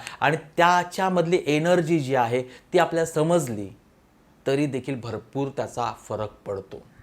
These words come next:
रेकीविषयी देखील लेव्हल वन आणि लेव्हल टू ह्याच महिन्यामध्ये होणार आहे, त्याविषयी देखील तुम्हाला माहिती मिळेलच. पण मी तुम्हाला आत्ता सांगतोय का रेकी काम करतं, law of attraction काम करतं.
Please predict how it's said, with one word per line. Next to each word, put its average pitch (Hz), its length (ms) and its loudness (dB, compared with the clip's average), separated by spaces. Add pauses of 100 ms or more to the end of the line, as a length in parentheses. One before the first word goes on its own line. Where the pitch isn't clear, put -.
(340)
रेकीविषयी 147 640 0
देखील 143 240 -2
लेव्हल 135 280 2
वन 139 200 0
आणि 135 140 -2
लेव्हल 123 260 0
टू 131 220 -6
ह्याच 123 320 0
महिन्यामध्ये 123 360 -4
होणार 117 240 -2
आहे, 123 120 0
त्याविषयी 117 300 -4
देखील 117 200 -6
तुम्हाला 117 200 -6
माहिती 110 420 -10 (400)
मिळेलच. 117 440 0
पण - 180 -2
मी 143 60 -4
तुम्हाला 131 260 -4
आत्ता 143 320 -2
सांगतोय 120 400 -6 (540)
का 123 280 0 (200)
रेकी 107 520 -6
काम 95 360 -12
करतं, - 420 -16 (580)
law 120 200 4
of 117 140 -2
attraction 113 360 -4
काम 104 280 -6
करतं. 104 500 -6